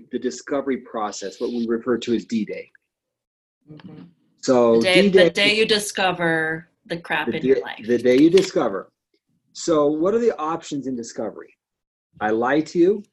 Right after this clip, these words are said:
Speaker 1: flat out deny it.
Speaker 2: Mm-hmm.
Speaker 1: I can
Speaker 2: Uh,
Speaker 1: blame you.
Speaker 2: Mm-hmm. Minimize.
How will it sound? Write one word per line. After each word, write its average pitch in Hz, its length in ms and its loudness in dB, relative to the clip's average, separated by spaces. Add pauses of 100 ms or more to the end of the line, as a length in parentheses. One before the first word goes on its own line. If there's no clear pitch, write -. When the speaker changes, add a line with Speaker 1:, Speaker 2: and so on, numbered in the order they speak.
(1600)
Speaker 1:
flat 139 260 -4
out 147 220 0
deny 110 280 -6
it. 95 200 -14 (640)
Speaker 2:
Mm-hmm. 165 460 -10 (720)
Speaker 1:
I 113 140 -2
can 123 200 -4
Speaker 2:
Uh, 135 40 0
Speaker 1:
blame 190 260 2
you. 110 360 -6 (520)
Speaker 2:
Mm-hmm. 175 460 -10 (720)
Minimize. 175 840 -4